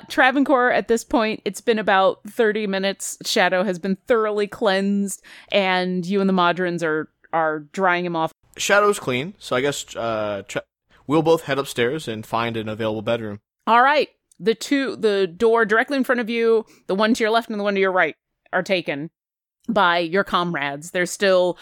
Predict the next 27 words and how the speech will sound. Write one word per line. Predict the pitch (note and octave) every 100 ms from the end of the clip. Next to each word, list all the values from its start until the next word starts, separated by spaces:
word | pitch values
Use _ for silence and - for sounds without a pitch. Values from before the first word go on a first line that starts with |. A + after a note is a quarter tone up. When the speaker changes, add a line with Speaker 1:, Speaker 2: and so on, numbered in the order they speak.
| - -
Speaker 1:
another | G3+ G3+
one | G3+ G3
further | - B3 A#3 G#3+
down | G3 F#3+
the | F#3
hall | G#3+ F#3 F3 D#3
to | - F#3
the |
left | D3+ D#3 E3
and | D#3
the |
right. | C#3+ - -
Where | E3
would | D#3+
you | D#3
like | -
to | D3
go? | B2 _ _ _ D#3+
Speaker 2:
Uh, | E3 D#3
further | - F3+ E3+
down | D#3 C#3
the | A#2+
hall | A#2+ A2
to | G2+
the |
left. | G2 G2 F#2+ - _ _ -
Speaker 1:
Okay. | E4